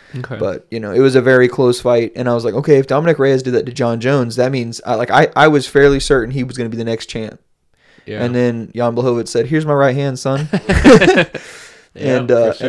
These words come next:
Speaker 2: and, and then to see what Yuri Bah-, Prohaska did. Apparently, Yuri Prohaska's story is that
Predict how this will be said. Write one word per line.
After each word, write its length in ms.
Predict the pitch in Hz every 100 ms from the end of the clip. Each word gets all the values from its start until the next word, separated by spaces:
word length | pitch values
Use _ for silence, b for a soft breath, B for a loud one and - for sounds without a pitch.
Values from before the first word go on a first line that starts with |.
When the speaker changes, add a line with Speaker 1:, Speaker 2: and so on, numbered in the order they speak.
| 135
Speaker 2:
and, 120 | 117
and 80 | 143
then 60 | 139
to 60 |
see 140 | 127 143
what 160 | 120
Yuri 180 | 123 127
Bah-, 260 | 120 135 -
Prohaska 420 | 170 120 127 113
did. 160 | 117 113
Apparently, 500 | 135 214 202 165 147 b b b b -
Yuri 460 | 117 135 143 131
Prohaska's 540 | 127 135 131 127 120 -
story 420 | 120 120 117 113
is 200 | 113 117
that 320 | 117 117 -